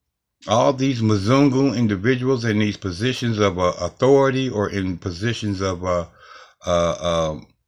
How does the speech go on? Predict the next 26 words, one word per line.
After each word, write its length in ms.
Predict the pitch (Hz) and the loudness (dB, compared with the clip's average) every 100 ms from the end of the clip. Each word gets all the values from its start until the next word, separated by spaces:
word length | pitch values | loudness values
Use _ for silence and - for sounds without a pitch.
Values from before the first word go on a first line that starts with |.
| _ _ _ 107 | _ _ _ 4
news 400 | 127 143 127 131 | 8 8 6 2
media, 540 | 131 127 127 127 117 _ _ _ _ _ _ _ _ _ _ _ _ _ - | 0 0 0 -2 -6 _ _ _ _ _ _ _ _ _ _ _ _ _ -6
they're 220 | 104 95 | -2 -2
staying 360 | - 113 117 | 0 0 0
on 140 | 107 107 | 0 0
code, 480 | 123 101 78 73 - - _ _ _ _ _ _ _ _ _ _ _ _ _ _ _ _ _ _ _ _ _ _ _ _ - | 2 2 0 -8 -18 -20 _ _ _ _ _ _ _ _ _ _ _ _ _ _ _ _ _ _ _ _ _ _ _ _ -2
in 180 | 110 95 | 0 2
my 340 | 104 127 92 | 4 4 2
opinion. 480 | - 92 73 71 - _ _ _ _ _ _ _ _ _ _ _ _ _ _ _ _ _ _ _ _ _ _ _ _ _ _ - - _ - - _ - | -2 -6 -8 -10 -18 _ _ _ _ _ _ _ _ _ _ _ _ _ _ _ _ _ _ _ _ _ _ _ _ _ _ -20 -20 _ -14 -14 _ -14
And 140 | 73 85 | -8 -6
I 120 | 101 | -4
tell 220 | - 120 | -2 0
you 180 | 113 107 | 0 -2
one 240 | 117 147 | -2 -4
thing 260 | 110 95 90 | -4 -4 -4
about 320 | 82 90 85 | -2 -2 -2
that 180 | 92 87 | -4 -4
too. 220 | 127 117 | -4 -2
That's 220 | 90 113 | 0 -2
the, 260 | 87 87 82 | -4 -8 -10
the 220 | 85 90 | -8 -8
black 360 | 80 104 143 - | -2 0 0 -2
people 220 | 110 85 | -6 -4
better 200 | 101 95 | -2 -2
catch 300 | - 113 - | -2 -2 -2
on, 300 | 131 113 | -4 -4